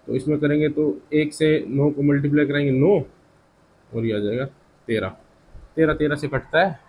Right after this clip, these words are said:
तो ये number भी कटेगा। अब आप बोलो, "गुरुजी, आपने अभी जो मैंने question कराया था, उसमें ये rule क्यों नहीं लगाया?"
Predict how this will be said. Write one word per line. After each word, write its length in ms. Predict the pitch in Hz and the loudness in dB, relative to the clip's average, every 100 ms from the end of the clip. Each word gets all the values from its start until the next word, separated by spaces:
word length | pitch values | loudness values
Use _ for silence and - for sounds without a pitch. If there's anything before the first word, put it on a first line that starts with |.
| _ _ - - - _ _ _ _ _ - | _ _ -20 -20 -20 _ _ _ _ _ -4
तो 60 | 147 | 2
ये 140 | 139 | 4
number 220 | 127 123 | 4 2
भी 140 | 117 120 | 2 2
कटेगा। 420 | 117 117 113 113 - _ _ _ - - - - - - | 0 0 0 -2 -14 _ _ _ -20 -20 -20 -20 -8 0
अब 140 | 196 | 2
आप 80 | 214 | 2
बोलो, 240 | 202 214 | 2 2
"गुरुजी, 280 | 208 214 208 | 4 2 2
आपने 520 | 185 202 202 226 233 - - - - - | 0 0 2 2 2 0 -14 -14 -12 -2
अभी 160 | 175 196 | 0 4
जो 100 | 220 | 6
मैंने 200 | 220 214 | 6 4
question 340 | 202 190 202 | 2 -2 -2
कराया 260 | 190 170 147 | 2 6 4
था, 120 | - | 4
उसमें 260 | 190 220 220 | 0 4 6
ये 160 | 220 | 6
rule 140 | 220 208 | 6 4
क्यों 180 | 226 | 4
नहीं 120 | 214 165 | 4 4
लगाया?" 340 | 113 107 113 | 2 -2 -6